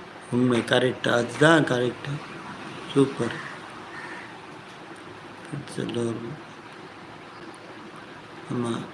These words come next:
நீங்க வந்து all friends கார்த்தி சொல்ற பாருங்க.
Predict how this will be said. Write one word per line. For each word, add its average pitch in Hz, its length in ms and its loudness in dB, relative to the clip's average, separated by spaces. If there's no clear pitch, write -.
நீங்க 135 300 12
வந்து 135 380 12
all 139 320 12
friends 147 320 10
கார்த்தி 135 680 10
சொல்ற 120 280 8
பாருங்க. 113 500 2